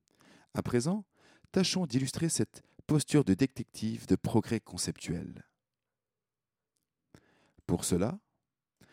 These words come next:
je vais reprendre l'exemple du musicien qui veut jouer plus vite. Si je voulais vous aider à jouer plus vite,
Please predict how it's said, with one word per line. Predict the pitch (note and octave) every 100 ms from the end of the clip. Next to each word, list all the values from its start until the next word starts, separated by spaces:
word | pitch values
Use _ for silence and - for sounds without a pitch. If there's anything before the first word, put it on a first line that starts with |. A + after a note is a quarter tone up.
| _ _ -
je | A2
vais | A#2 C3 -
reprendre | F#2+ C#3 - E3+ A2
l'exemple | G2 E2+ G2+ B2+ - F#2 - _ -
du | E2
musicien | G#2+ A2 G#2+ C#3+ C#3+
qui | F2
veut | F#2
jouer | E2+ F2
plus | -
vite. | E2 - _ - _ _ _ _ _ _ _ _ _ - - -
Si | - G3
je | E3+
voulais | - D3+ F3+
vous | G2 F#2+
aider | G2 A#2+
à | F#2
jouer | F2
plus | E2+ F2+
vite, | F#2 - -